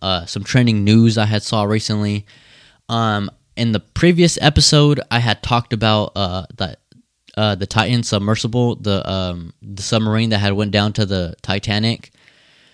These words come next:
I had saw, um, I was doing some research yesterday, and I had saw that, I don't think it's confirmed a hundred percent,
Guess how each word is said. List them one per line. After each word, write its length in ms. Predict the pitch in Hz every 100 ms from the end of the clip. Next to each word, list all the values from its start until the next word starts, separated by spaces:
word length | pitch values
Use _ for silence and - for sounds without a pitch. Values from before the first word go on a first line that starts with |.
| _ _ _ _ -
I 100 | 135
had 200 | 165 147
saw, 540 | - 135 135 131 110
um, 280 | 120 113 107
I 60 | 117
was 80 | 117
doing 160 | 135
some 160 | - 113
research 500 | 120 117 120 110 -
yesterday, 480 | 117 - 120 120 117 - - _ _ _ _ _ _
and 160 | 123 117
I 80 | 120
had 180 | 123 110
saw 360 | - 117 113
that, 460 | 104 98 92 87 - _ _ _ _ _ _ _ _ _ _ _
I 60 | 120
don't 140 | 139
think 140 | 175 165
it's 80 | -
confirmed 540 | 156 147 160 165 120
a 60 | 113
hundred 200 | 113 101
percent, 460 | 104 - 101 -